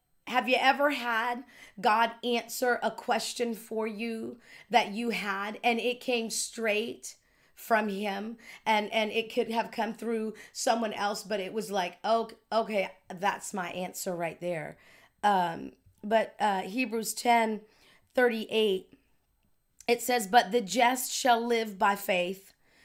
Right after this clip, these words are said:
My righteous servant shall live by his conviction, respecting man's relationship to God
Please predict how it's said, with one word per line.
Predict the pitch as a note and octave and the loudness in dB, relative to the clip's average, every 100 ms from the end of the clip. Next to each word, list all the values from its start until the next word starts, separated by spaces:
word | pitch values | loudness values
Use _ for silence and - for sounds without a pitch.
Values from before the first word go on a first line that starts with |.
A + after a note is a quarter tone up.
| - _ | -20 _
My | A3 G3+ | 2 2
righteous | G#3+ G#3+ A3 - A#3+ - | 4 4 4 0 -4 -2
servant | - B3+ G#3+ G#3+ G3 | 2 2 2 0 -2
shall | - A3+ G#3+ | 0 2 0
live | A3+ A#3 A#3+ G3 | 2 2 2 2
by | G#3+ G#3+ | 2 2
his | A3 A#3 - | 0 0 -2
conviction, | - G#3 F#3 A3 A3 - F#3 E3+ F#3 - - - - | -6 -6 -4 -6 -4 -6 -6 -6 -10 -16 -20 -18 -4
respecting | A3+ - - A#3 B3 B3 A3+ A3 | -2 -2 2 0 0 -2 -2 0
man's | G#3+ A#3 A#3 G3 | -2 -2 -4 -2
relationship | A3+ G#3+ A3+ - G#3+ F#3+ - G3+ - | 0 0 -2 -4 -6 -6 -4 -6 -4
to | G#3+ | -6
God | F3 G3 E3+ - | 2 4 4 0